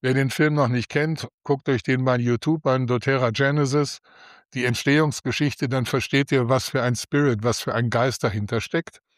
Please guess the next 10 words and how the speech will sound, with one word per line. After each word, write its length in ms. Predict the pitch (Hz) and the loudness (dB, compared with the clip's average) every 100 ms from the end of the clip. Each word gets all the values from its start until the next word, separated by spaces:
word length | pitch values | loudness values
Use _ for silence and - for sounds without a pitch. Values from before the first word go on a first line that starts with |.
| _ _ _ - - - - | _ _ _ -20 -20 -20 -8
Und 160 | 131 131 | -4 0
ihr 120 | 131 | 0
versteht, 640 | - 117 - 117 139 160 - _ _ _ - | 0 -2 0 2 2 0 -6 _ _ _ -2
warum 760 | 127 117 107 131 139 175 185 170 _ _ | 0 2 2 2 2 2 0 -4 _ _
manche 440 | - 120 139 - 160 | -2 0 2 2 0
Dinge 560 | 117 131 143 160 120 | 0 0 0 0 0
halt 280 | 120 123 147 - | 0 0 0 -2
etwas 480 | 127 117 120 110 - | -4 -2 -2 -2 -2
mehr 320 | 117 127 139 | 0 0 0
kosten 640 | - 165 165 - - 220 | 0 0 0 -4 -4 -2